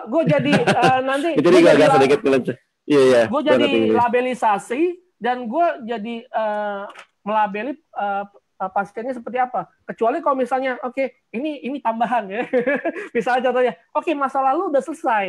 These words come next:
Speaker 1: Misalnya contoh, lu mau lebih sukses lagi kan dengan masa lalu gitu, eh, dengan kehidupan lu.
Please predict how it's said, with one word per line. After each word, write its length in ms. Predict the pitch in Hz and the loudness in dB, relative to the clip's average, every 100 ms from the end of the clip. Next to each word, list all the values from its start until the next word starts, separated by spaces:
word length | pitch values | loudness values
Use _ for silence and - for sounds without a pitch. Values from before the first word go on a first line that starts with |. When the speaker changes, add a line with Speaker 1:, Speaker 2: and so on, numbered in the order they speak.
| 180 185 | -8 -16
Speaker 1:
Misalnya 300 | - 185 196 190 | -16 -10 -10 -10
contoh, 240 | 196 196 - _ | -12 -12 -16 _
lu 120 | 311 453 | -8 -4
mau 160 | 392 | -2
lebih 160 | 269 233 | -2 -4
sukses 320 | 254 - 240 | -12 -12 -10
lagi 280 | 233 262 392 | -6 -6 -6
kan 120 | - | -8
dengan 200 | 247 226 | -10 -8
masa 240 | 220 208 | -8 -6
lalu 440 | 208 208 208 190 180 | -6 -4 -4 -4 -6
gitu, 120 | 180 | -8
eh, 240 | 180 190 | -8 -6
dengan 240 | 180 202 208 - _ _ - | -6 -6 -8 -10 _ _ -8
kehidupan 420 | 220 220 208 226 | -6 -6 -2 -2
lu. 160 | 160 | 0